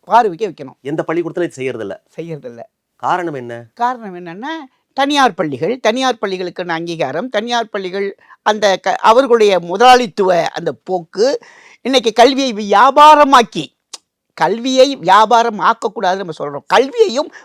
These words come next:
Speaker 1: மருத்துவத்தையும் இலவசமா செய்யணுங்கிறோம். ஆனால்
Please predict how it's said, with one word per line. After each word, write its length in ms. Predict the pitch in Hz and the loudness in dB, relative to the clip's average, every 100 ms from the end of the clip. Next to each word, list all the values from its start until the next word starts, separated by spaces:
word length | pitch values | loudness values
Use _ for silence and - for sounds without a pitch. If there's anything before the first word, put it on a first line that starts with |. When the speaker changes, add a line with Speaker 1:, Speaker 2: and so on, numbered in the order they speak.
| - | 4
Speaker 1:
மருத்துவத்தையும் 720 | 240 320 320 247 - 240 294 180 | 4 6 4 2 2 -2 -4 0
இலவசமா 480 | 208 254 262 233 220 | 4 4 4 0 -6
செய்யணுங்கிறோம். 560 | - 170 180 185 143 - | -8 -10 -8 -6 -8 -10
ஆனால் 520 | - 190 170 175 359 | -12 -10 -8 -8 -8